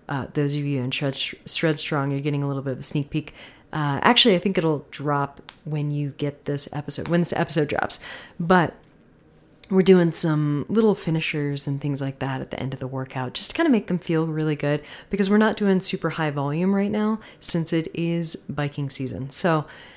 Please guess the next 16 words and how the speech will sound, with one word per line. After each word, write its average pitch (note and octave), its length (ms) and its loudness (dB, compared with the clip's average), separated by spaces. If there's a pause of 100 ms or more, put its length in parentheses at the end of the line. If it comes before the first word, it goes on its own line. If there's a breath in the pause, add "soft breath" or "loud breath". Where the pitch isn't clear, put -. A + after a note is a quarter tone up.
(720 loud breath)
they G3 180 10
might A#3+ 220 6
just A#3 200 2
do A3 160 2
that A3 400 -2
finisher A3 520 -2 (140)
as F3 200 4
their F3 120 2
workout, E3 380 -2
and D#3 100 -2
that'll E3 160 0
be G3+ 120 2
their, G3 240 4
like, F3+ 320 -2 (180)
ten D#3+ 220 -2
minute F#3+ 280 2